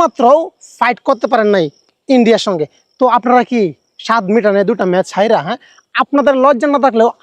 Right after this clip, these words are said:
আমাদের আছে ভাই, এই যে আমরা যে দর্শক আছি, আমরা যে সাপোর্টার আছি, হ্যাঁ, আমাদের অন্তত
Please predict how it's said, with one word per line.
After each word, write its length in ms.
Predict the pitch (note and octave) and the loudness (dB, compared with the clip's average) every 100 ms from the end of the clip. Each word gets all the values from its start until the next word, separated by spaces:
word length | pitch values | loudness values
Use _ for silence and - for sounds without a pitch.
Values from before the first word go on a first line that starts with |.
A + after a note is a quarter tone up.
| A3+ | 0
আমাদের 260 | C4 C4+ B3 | 0 2 0
আছে 120 | G3+ F#3 | 0 2
ভাই, 80 | F3+ | 2
এই 40 | F#3+ | 2
যে 40 | A3 | 0
আমরা 120 | A3 | -2
যে 40 | G#3+ D#3+ | -2 0
দর্শক 260 | F3+ - G3 | 0 0 0
আছি, 80 | G3 G#3 | 0 -2
আমরা 120 | G#3 | -4
যে 60 | G3 - | -4 -4
সাপোর্টার 360 | B3 C4 A#3 A3 | -4 -4 -2 -2
আছি, 160 | G#3+ G#3 D3+ _ _ D4 | -2 -6 -12 _ _ -2
হ্যাঁ, 180 | D#4+ G#3 - _ _ - | -2 -2 -10 _ _ -4
আমাদের 260 | C4 C#4 C#4+ C#4+ | 0 2 2 2
অন্তত 260 | C4+ B3+ | 2 2